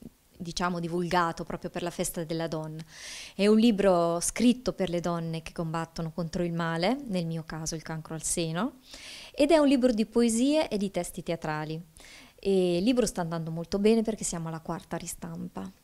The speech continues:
quindi siamo molto orgogliosi. Quando presento il mio libro, di solito, eh, non leggo soltanto le poesie, ma, eh, leggo alle donne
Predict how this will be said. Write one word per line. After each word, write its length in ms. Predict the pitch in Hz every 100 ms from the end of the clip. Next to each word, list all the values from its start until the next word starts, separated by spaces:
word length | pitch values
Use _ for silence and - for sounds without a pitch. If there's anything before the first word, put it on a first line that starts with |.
| _ _ -
quindi 480 | - 180 175 170 165
siamo 300 | 165 185 170
molto 320 | 170 170 -
orgogliosi. 680 | 170 165 165 160 165 160 175
Quando 400 | - 311 269 202
presento 500 | - 190 190 202 175
il 80 | 175
mio 120 | 180
libro, 560 | 170 165 160 220 320 330
di 180 | 214 285
solito, 800 | 311 175 175 208 - 254 254 254
eh, 680 | 226 202 190 185 180 175 175
non 180 | 196 226
leggo 260 | 202 180
soltanto 480 | 180 180 - 175 165
le 120 | 170
poesie, 640 | 160 170 156 160 170 262 311 - - - - -
ma, 560 | 196 202 202 226 254 -
eh, 440 | 208 190 185 185 - _ _ _ -
leggo 760 | 214 202 202 196 233 233 - -
alle 340 | 202 196 202
donne 680 | 185 175 180 190 202 214 -